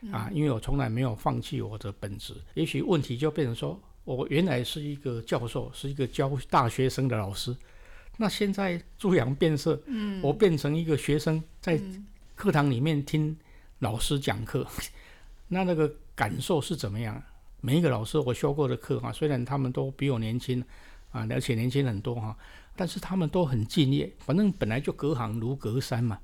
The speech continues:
Speaker 2: 那有些东西如果一个五岁小孩子比我厉害，啊，那孔夫子不是讲“三人行，<laughs> 必有我师”吗？
Speaker 1: 是。
Speaker 2: 那我说我就不懂啊，我就是来学习。所以我只要进入东海大学校区，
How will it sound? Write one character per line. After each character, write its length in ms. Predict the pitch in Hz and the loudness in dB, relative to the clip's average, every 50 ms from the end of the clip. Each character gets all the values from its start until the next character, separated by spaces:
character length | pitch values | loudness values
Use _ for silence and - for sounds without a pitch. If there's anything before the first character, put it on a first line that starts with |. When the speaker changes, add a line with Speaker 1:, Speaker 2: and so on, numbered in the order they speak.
| - - | -8 -2
Speaker 2:
那 100 | - 196 | 0 2
有 120 | 190 123 127 | 2 4 4
些 80 | 160 | 2
东 160 | 175 185 175 180 | 4 4 2 2
西 60 | 175 | 2
如 140 | 170 170 170 | 0 0 0
果 180 | 165 143 160 | 0 0 0
一 40 | 165 | 0
个 80 | 156 156 | 0 -2
五 160 | - 120 120 | -4 -4 -4
岁 180 | - - 175 | -2 -2 -2
小 160 | 135 - 135 139 | 0 0 0 -2
孩 60 | 170 | -2
子 160 | 151 - 139 | -2 -4 -6
比 220 | 135 - 151 160 | -6 -4 -2 0
我 120 | 151 120 123 | 0 0 0
厉 200 | 143 156 139 147 | -2 -2 -2 -2
害， 140 | 156 143 123 - - - - - - - | -2 -4 -6 -8 -14 -20 -20 -20 -16 -12
啊， 80 | - 165 | -8 -6
那 100 | 175 185 | -6 -8
孔 260 | - - - 120 147 | -8 -6 -4 -4 -4
夫 100 | 180 185 | -4 -4
子 140 | 165 185 170 | -4 -6 -6
不 140 | 170 - 180 | -4 -4 -4
是 80 | 190 | -2
讲 200 | 156 139 131 143 139 | 0 0 0 0 0
“三 200 | - 185 170 170 | 0 0 0 2
人 160 | 160 170 175 | 2 2 2
行， 300 | 170 - 131 123 143 139 - - - - | 2 0 0 0 0 -2 -4 -8 -18 -16
<laughs> 280 | - - - 214 202 - | -4 0 0 0 2 2
必 160 | - - - | 2 4 6
有 100 | 180 160 | 8 8
我 300 | 165 175 156 131 127 139 | 8 8 8 6 6 6
师” 280 | 139 - - 175 175 175 | 4 4 4 4 4 4
吗？ 180 | 165 147 139 - | 4 4 2 0
Speaker 1:
是。 280 | - - 240 202 190 175 | -4 -8 -6 -6 -2 2
Speaker 2:
那 100 | 214 202 | 4 4
我 140 | 180 233 | 6 4
说 140 | 226 - 208 | 4 2 2
我 140 | 202 170 143 | 2 2 2
就 120 | - 233 | 2 2
不 120 | 220 - 233 | 2 2 2
懂 280 | 214 - 127 107 110 | 2 2 0 0 -2
啊， 160 | 117 120 143 202 | -4 -6 -6 -6
我 180 | 214 196 160 127 | -4 -2 -2 -2
就 120 | - - | -2 -2
是 100 | 180 190 | -2 -2
来 160 | 170 151 147 160 | -2 -2 -2 -2
学 240 | - - 139 151 | 0 0 0 0
习。 220 | 147 - 110 101 - 139 - - - - - - - - | 0 -2 -4 -6 -6 -8 -10 -16 -18 -20 -20 -20 -20 -18
所 180 | - - - 185 | -2 2 4 6
以 360 | 190 180 170 165 156 147 - - - - - - | 6 6 6 4 2 0 -4 -10 -20 -20 -18 -10
我 180 | - - 185 196 | -4 0 0 2
只 120 | - 160 | 4 4
要 160 | 165 190 180 - | 4 4 4 4
进 160 | - 202 170 | 2 2 2
入 120 | 180 180 | 4 2
东 180 | 170 185 175 170 | 2 2 2 2
海 120 | 139 127 | 2 2
大 180 | 135 - 165 139 | 0 0 0 2
学 160 | 127 123 131 | 2 2 2
校 220 | - - 170 143 | 2 2 2 2
区， 360 | 131 - - 147 143 143 147 | 2 0 -2 -2 -2 -2 -4